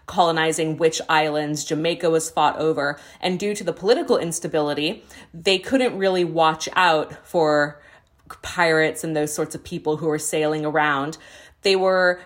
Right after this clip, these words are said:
in really good proximity to a lot of major trading lanes through the Caribbean and into North America.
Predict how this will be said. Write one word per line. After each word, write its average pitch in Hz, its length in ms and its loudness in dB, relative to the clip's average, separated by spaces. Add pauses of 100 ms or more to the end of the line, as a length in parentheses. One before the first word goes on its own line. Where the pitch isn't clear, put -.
in 180 280 -4
really 240 280 0
good 185 200 0
proximity 160 760 -4
to 175 180 -6
a 165 40 0
lot 156 260 2
of 160 100 -4
major 147 300 -6
trading 160 500 -4
lanes 110 520 -6
through - 360 -4
the 165 80 -4
Caribbean 165 460 -2
and 151 100 -2
into 156 240 -4
North 156 260 -4
America. 156 640 -2